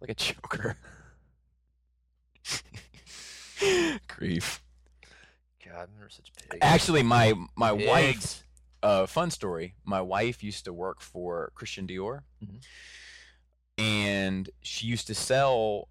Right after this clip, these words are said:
Speaker 1: uh, and s-, kind of, uh, work in their fragrances and makeup. And this is back in high school and college. College, I guess.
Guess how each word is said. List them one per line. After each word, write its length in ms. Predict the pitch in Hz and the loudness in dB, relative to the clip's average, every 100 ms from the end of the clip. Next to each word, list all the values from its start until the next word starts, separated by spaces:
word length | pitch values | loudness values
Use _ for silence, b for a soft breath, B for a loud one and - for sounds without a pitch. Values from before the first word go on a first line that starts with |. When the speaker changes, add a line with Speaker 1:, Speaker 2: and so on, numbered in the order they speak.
| - | -8
Speaker 1:
uh, 520 | 95 92 62 62 58 - | -6 -6 -8 -10 -10 -12
and 280 | - 95 90 - _ - | -6 -6 -6 -12 _ -12
s-, 300 | - 95 117 | -10 -10 -8
kind 180 | - 104 | -4 -4
of, 180 | 92 - | -4 -6
uh, 80 | 92 | -8
work 220 | 95 107 | -4 -4
in 80 | 104 | -4
their 100 | 95 | -4
fragrances 1080 | - 113 104 98 92 98 92 92 90 - - _ - | -2 0 0 -2 -6 -6 -4 -4 -6 -10 -12 _ -10
and 420 | 90 85 85 87 | -8 -6 -8 -10
makeup. 420 | 87 85 - - _ _ _ _ _ _ _ - | -8 -8 -10 -18 _ _ _ _ _ _ _ -10
And 680 | 98 92 90 87 87 85 - _ _ _ _ _ _ _ - | -6 -4 -2 -4 -4 -8 -14 _ _ _ _ _ _ _ -8
this 160 | 113 92 | -8 -6
is 120 | 85 | -8
back 300 | 87 78 - | -6 -6 -8
in 260 | 78 71 - - | -12 -12 -16 -18
high 180 | - 90 | -10 -10
school 220 | - 60 | -10 -14
and 80 | 57 | -18
college. 500 | - 67 57 - - _ - - - _ - | -12 -10 -10 -14 -20 _ -20 -20 -20 _ -18
College, 360 | - - - 50 | -14 -12 -14 -16
I 40 | 50 | -16
guess. 200 | - | -16